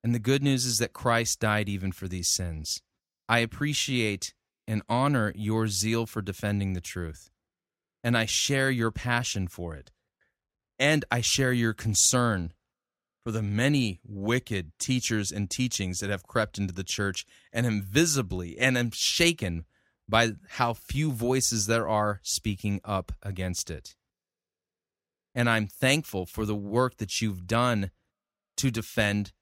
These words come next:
the historic Christian faith. But in this case, you have erred. In this case, you have sinned.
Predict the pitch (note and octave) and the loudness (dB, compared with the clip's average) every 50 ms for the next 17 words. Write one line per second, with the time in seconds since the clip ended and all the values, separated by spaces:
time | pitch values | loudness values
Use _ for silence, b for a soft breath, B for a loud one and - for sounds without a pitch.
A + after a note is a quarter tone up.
0 | _ - A#2+ B2 B2 A2 - - G#2 F#2+ F#2 F#2 - - G#2 G2+ F#2 - - G2+ | _ -4 -2 -2 0 0 -2 -2 -2 -2 -2 -4 -4 -4 -4 -4 -2 -2 -2 -2
1 | F#2+ F#2 - - A2+ G#2+ F2+ D#2+ - - - _ _ _ _ _ _ _ _ _ | -4 -4 -2 -2 -2 -2 -2 -4 -8 -12 -20 _ _ _ _ _ _ _ _ _
2 | _ _ _ _ _ _ _ _ _ _ _ _ _ _ - A2+ A2+ A2+ A2+ A2 | _ _ _ _ _ _ _ _ _ _ _ _ _ _ -4 -2 0 2 2 2
3 | G#2+ B2+ D3+ D3+ - - - - D#3+ E3 D#3 B2+ G2 F#2+ - - - - - _ | 4 2 4 4 2 2 0 0 2 2 4 2 2 0 0 0 -2 -2 -4 _
4 | _ _ _ _ _ _ _ _ _ _ _ _ _ _ _ _ _ _ _ _ | _ _ _ _ _ _ _ _ _ _ _ _ _ _ _ _ _ _ _ _
5 | _ - A2 A2 A#2+ A#2+ A2+ A#2 A#2 A2 A#2+ A#2+ B2 A2 F2+ D#2+ D2+ - - _ | _ -10 -4 0 0 0 0 0 0 0 0 2 2 0 0 -2 -4 -8 -14 _
6 | _ _ _ _ _ _ - A#2 A2+ A2+ A#2+ C3+ B2+ - - - D#3 D3+ B2+ B2+ | _ _ _ _ _ _ 0 2 2 4 4 4 4 2 0 0 0 0 2 2
7 | A#2+ - - - - G#2+ G#2+ A2 A#2 A2+ G2+ - - - - B2+ A#2+ G#2+ F#2 E2 | 2 2 0 0 0 -2 0 0 0 0 2 4 4 4 6 4 4 2 0 -2
8 | C#2+ C2+ - - | -6 -8 -12 -16